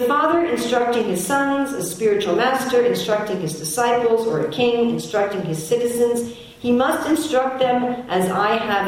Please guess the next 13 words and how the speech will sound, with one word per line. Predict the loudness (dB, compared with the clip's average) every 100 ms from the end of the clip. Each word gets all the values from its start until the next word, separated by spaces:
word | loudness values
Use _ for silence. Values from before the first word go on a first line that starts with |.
| 0
advised. | 0 0 0 0 -4 -6 -10 -12 -12 -10 -10
So | -8 -6 -4
one | -4 -4 -4
must | -4 -4
teach, | 0 0 0
one | -4 -4
must | -4 -2 -2
educate | -2 -2 -2 2 2 2
along | -2 -2 0 0
the | 0
lines | 0 0 0 0 0 -2 -8 -14 -18 -20 -20 -16 -4
of | -2 -2
Rishabdev. | -6 -6 -4 -4 -6 -8 -10